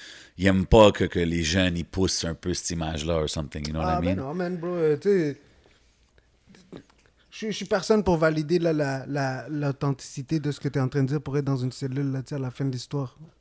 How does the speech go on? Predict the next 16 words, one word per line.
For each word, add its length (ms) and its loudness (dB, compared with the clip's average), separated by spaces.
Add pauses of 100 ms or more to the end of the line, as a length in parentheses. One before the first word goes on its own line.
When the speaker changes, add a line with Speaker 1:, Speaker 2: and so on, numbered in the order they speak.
(140)
Speaker 2:
Je 100 -18
suis 100 -10
qui 120 -6
pour 160 -8
te 100 -4
juger ? 520 -2 (160)
Speaker 1:
Ok. 220 2
Speaker 2:
Je 60 8
sais-tu, 340 0
moi, 160 4
si 220 -4
ton 280 4
oncle, 280 2
ton 160 0
père, 460 0
euh, 120 -2